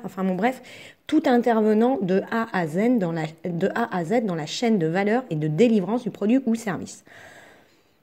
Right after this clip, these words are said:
Dans le domaine des supply chains aussi,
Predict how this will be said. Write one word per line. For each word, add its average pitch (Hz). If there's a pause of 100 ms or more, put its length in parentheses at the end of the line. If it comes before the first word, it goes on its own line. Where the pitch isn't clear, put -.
(600)
Dans 202
le 226
domaine 302
des 285
supply 277
chains 262
aussi, 226